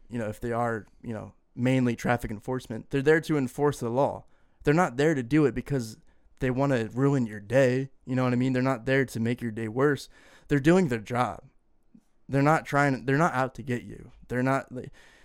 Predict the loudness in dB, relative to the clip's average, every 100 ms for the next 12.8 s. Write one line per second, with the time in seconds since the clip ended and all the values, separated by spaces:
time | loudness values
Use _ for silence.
0 | -20 _ -8 -6 -6 -10 -2 2 2 2
1 | 2 2 2 2 2 0 -6 -10 -10 -4
2 | 2 4 2 0 -10 -8 -6 0 2 2
3 | 0 0 -2 -6 -12 -20 -20 -4 0 2
4 | 0 -2 -4 -6 -4 -2 2 2 0 -4
5 | -4 -2 0 0 -2 -2 -2 -4 -2 -4
6 | -2 0 2 2 2 0 -2 -4 -4 -2
7 | -4 -2 0 2 0 -2 -6 -10 -20 -20
8 | -20 -20 0 4 4 4 -2 2 4 4
9 | 2 0 -2 -4 0 0 0 -2 -2 -2
10 | -2 0 0 0 -2 -4 -4 -8 -6 -4
11 | -4 -4 -4 -2 -4 -10 -18 _ _ _
12 | _ _ _ -20 _ -4 -4